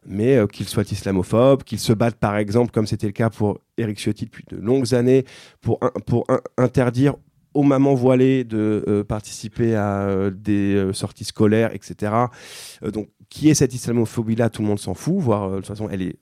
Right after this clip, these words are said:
valorisée par les principaux acteurs de, euh, cette manif-là. Euh, voilà, donc je pense que il faut analyser en, en fait chaque situation et voir quelles sont les positions des uns et des autres pour constater qu'il y a un philosémitisme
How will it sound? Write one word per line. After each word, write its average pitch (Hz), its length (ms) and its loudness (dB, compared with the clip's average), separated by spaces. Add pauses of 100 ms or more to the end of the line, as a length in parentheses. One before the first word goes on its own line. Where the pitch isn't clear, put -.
valorisée 113 560 4
par 104 140 -2
les 101 80 -2
principaux 98 480 -6
acteurs 101 340 -4
de, 92 140 -6 (460)
euh, 90 120 -8
cette 95 260 -4
manif-là. 90 440 -2 (760)
Euh, 71 200 -10 (200)
voilà, 101 300 -6
donc - 140 -16
je - 60 -12
pense 117 180 -4
que 90 640 -2 (100)
il - 120 -8
faut - 180 2
analyser 135 720 6 (380)
en, 113 160 -2 (260)
en 117 80 2
fait 117 120 -2
chaque 127 240 -2
situation 123 800 2
et 107 440 0
voir 113 260 -2
quelles 101 120 -6
sont 104 100 -6
les 98 80 -2
positions 101 420 -2
des 101 220 0
uns 110 180 0
et 110 100 -4
des 104 140 0
autres 147 140 2
pour - 120 -4
constater 117 460 -6
qu'il - 120 -10
y - 20 -6
a - 20 -6
un 98 40 -10
philosémitisme 101 800 -10